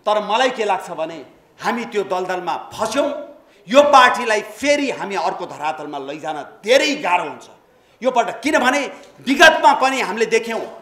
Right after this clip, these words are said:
अन्ठाउन्न सालमा पनि राष्ट्रिय प्रजातन्त्र पार्टीले धेरै राम्रो स्थिति थियो, सत्तरी सालमा धेरै राम्रो स्थिति थियो, तर त्यहाँबाट हामी किन खस्किन पर्यो त भने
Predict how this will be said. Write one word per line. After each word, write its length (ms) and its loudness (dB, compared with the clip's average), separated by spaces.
अन्ठाउन्न 400 0
सालमा 320 0
पनि 220 -4
राष्ट्रिय 300 -4
प्रजातन्त्र 400 -8
पार्टीले 320 -6
धेरै 260 -2
राम्रो 300 2
स्थिति 360 -10
थियो, 220 -8
सत्तरी 520 4
सालमा 360 2
धेरै 260 -4
राम्रो 280 0
स्थिति 380 -14
थियो, 200 -12
तर 200 4
त्यहाँबाट 360 8
हामी 300 6
किन 200 2
खस्किन 500 -4
पर्यो 260 -2
त 160 -8
भने 240 -6